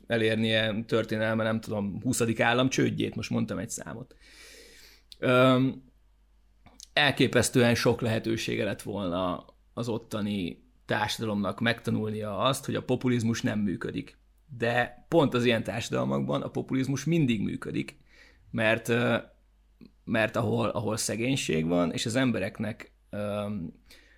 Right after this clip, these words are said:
ahelyett, hogy a, az ilyen rendszer szintű problémákkal foglalkozzanak, a mindennapi megélhetésükkel kell foglalkozniuk,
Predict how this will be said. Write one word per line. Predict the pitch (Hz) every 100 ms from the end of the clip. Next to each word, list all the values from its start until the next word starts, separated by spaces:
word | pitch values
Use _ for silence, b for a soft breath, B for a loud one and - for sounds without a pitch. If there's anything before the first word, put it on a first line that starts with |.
| b -
ahelyett, | 127 143 127 120
hogy | 123 120
a, | 117 113
az | 123
ilyen | 123
rendszer | 127 127 120
szintű | 113 117 113
problémákkal | 117 113 107 107 117 110
foglalkozzanak, | 117 113 107 107 110 110 107 95 - -
a | 95 92 92
mindennapi | 131 123 107 -
megélhetésükkel | 117 107 110 110 113 117 - 107
kell | -
foglalkozniuk, | - 104 62 - 71 71 80 85 -